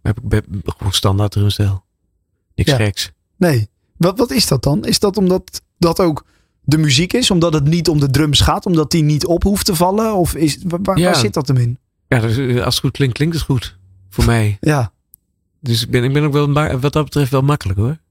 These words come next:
Speaker 2: Ja. <laughs> Ja, ja, ook wel lekker. Eh, iemand die, eh,
Speaker 1: En meestal als ik gewoon speciale soundjes w-, moet hebben, dan haal ik dat gewoon uit, eh, uit S P D.
Speaker 2: Exact, want dat is wel een, eh,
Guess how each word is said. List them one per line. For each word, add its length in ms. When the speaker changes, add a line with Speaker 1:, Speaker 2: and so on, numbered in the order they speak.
Speaker 2:
Ja. 220
<laughs> 60
Ja, 200
ja, 220
ook 160
wel 120
lekker. 280
Eh, 380
iemand 240
die, 240
eh, 600
Speaker 1:
En 120
meestal 280
als 80
ik 80
gewoon 200
speciale 420
soundjes 420
w-, 160
moet 260
hebben, 220
dan 140
haal 140
ik 120
dat 100
gewoon 320
uit, 240
eh, 280
uit 220
S 100
P 120
D. 60
Speaker 2:
Exact, 280
want 140
dat 160
is 60
wel 340
een, 180
eh, 400